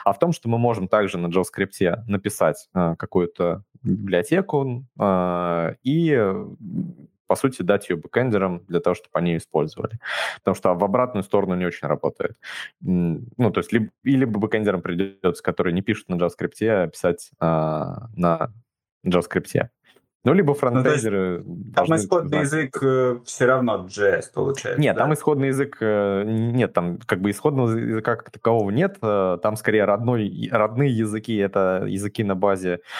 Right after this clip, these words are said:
Speaker 1: э, J V M, потому что там под капотом все равно, э, ну, не совсем там V M-ка у них,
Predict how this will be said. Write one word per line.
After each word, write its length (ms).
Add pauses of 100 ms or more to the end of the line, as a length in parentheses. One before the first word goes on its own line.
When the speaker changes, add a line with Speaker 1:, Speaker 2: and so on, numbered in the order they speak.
(240)
Speaker 1:
э, 200
J 160
V 140
M, 180
потому 320
что 220
там 340
под 160
капотом 460
все 180
равно, 440
э, 460 (540)
ну, 80
не 200
совсем 420
там 380
V 160
M-ка 360
у 80
них, 300